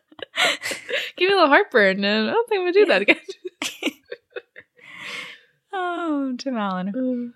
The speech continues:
Speaker 2: So Charlie comes over, and he tells Scott that the paint isn't coming off.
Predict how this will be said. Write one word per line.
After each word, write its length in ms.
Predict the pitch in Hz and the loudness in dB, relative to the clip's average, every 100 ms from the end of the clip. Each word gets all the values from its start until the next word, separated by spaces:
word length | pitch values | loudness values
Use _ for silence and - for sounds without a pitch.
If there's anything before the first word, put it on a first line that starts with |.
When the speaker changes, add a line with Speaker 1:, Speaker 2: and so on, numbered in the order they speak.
| _ _ | _ _
Speaker 2:
So 220 | 269 269 262 | -4 0 0
Charlie 420 | - 254 269 285 | 0 2 2 0
comes 300 | 277 269 233 | -2 0 0
over, 560 | 185 214 185 180 175 - | 0 2 2 2 0 -2
and 480 | 175 175 160 156 - _ _ _ _ _ _ _ _ - - | 0 0 -2 -8 -12 _ _ _ _ _ _ _ _ -12 -4
he 160 | 208 | -2
tells 260 | 208 202 190 | 0 -2 -2
Scott 300 | - 180 180 | -2 -2 -2
that 140 | 190 | -4
the 60 | 196 | -6
paint 400 | - - 254 - | -6 -4 -4 -4
isn't 260 | 208 175 - | -4 -4 -6
coming 280 | 165 156 | -6 -6
off. 360 | - 69 185 | -4 -4 -6